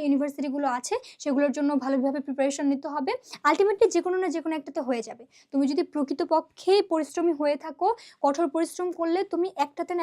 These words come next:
একটাতে চান্স পাবে নিশ্চিত। সুতরাং তোমাদের সবার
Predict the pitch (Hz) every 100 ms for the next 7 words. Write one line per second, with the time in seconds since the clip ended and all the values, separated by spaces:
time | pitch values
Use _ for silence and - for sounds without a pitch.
0 | 330 311 381 359 294 311 - 320 247 -
1 | - _ 294 - - 220 - _ - -
2 | _ - 285 277 311 311 285 285 - 339
3 | 349